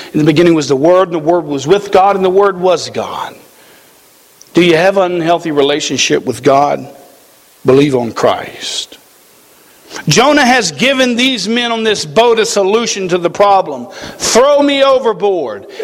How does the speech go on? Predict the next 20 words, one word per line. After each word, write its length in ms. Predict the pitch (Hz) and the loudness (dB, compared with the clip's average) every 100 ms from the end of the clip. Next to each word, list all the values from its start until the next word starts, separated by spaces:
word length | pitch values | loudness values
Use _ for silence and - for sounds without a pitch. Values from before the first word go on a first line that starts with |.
| - | 0
And 120 | 208 | 2
today 400 | 196 170 247 240 | 2 4 4 4
I 60 | 220 | 2
have 200 | 214 170 | -2 -2
given 300 | 226 214 208 | -4 -2 -2
you 200 | 226 220 | 2 0
a 40 | |
solution 580 | 214 208 208 214 - 202 | 0 0 0 -2 -4 -4
to 80 | 185 | 0
the 120 | 180 | 0
problem. 560 | - 208 208 185 160 143 - - | 2 4 4 2 -2 -4 -10 0
Believe 460 | 220 233 262 277 240 | 4 4 4 2 0
in 100 | 208 | -2
Jesus 460 | 170 226 185 190 | 0 -2 -2 -4
Christ 440 | - 220 202 175 185 | 0 2 2 -2 -6
and 120 | 180 | -4
you 80 | 175 | -2
shall 320 | - 185 160 | 0 2 2
be 180 | 147 131 | -2 -6
saved." 920 | - 139 110 85 92 - - - | -2 -2 -4 -10 -16 -16 -14 -14